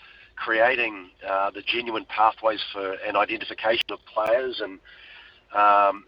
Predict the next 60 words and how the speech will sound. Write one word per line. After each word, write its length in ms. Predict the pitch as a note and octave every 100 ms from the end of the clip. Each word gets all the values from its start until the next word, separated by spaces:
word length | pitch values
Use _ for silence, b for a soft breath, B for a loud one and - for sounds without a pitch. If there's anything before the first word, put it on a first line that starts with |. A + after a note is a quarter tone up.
| -
and 360 | A#2+ A#2 A2+ A2
it 120 | A#2
requires 640 | A#2 A2+ - A2+ A2+ A2+ G#2+
a 60 |
little, 220 | G#2+ C3
a 40 | B2+
little 160 | B2+
bit 160 | B2 A#2+
more 240 | A2+ A2+ G#2+
work 300 | B2 A#2+ -
in, 220 | G#2+ G2 A2
inside 380 | G#2+ - A2 G2+
this 140 | F#2+ -
country 340 | A#2 - A2
as 120 | F#2+
well. 260 | F#2 A#2+ D3+
And 120 | A#2
ob-, 240 | F#2 A2 G2 G2
obviously 380 | G#2 G2+ -
there's 140 | G2 F#2+
a 40 |
lot 200 | F#2+ G#2
of 100 | G2+
playing 260 | - G#2 G2
overseas, 640 | F#2+ F2 - A#2 E3+ -
but 200 | A2 G2 - B B B B B B
to 100 | G#2+
grow 240 | B2 B2+
the, 220 | A#2+ A2 F#2+ -
the 100 | A#2
game 260 | A#2 A2+ A2
in 100 | G2+
New 160 | G2+ F#2+
Zealand, 320 | A2 B2 C3+
you 80 | A2
have 120 | G#2+
to 120 | -
be 140 | G#2 G2+
in 80 |
New 160 | G2+ G2+
Zealand 360 | G2+ G#2 G2+ F#2
to, 320 | G2+ G2 F#2+ F#2 _ B B B B
to 100 | -
work 340 | G2 A#2 D#3+ - -
with 160 | G#2+ G2+ -
the 80 |
community 480 | - G#2 G#2 G2+ G2
here 160 | G2 F#2+
in 80 | F2
New 160 | F2
Zealand 300 | E2+ G2 F#2
as 100 | F2+
well. 220 | A2+ A#2 G2
So 140 | G#2
I 20 |
don't 160 | C3+ E3
know 80 | D3+
exactly 520 | A#2 G#2 C3+ - C3
the 180 | G#2 G2+
script, 460 | - D#3+ - -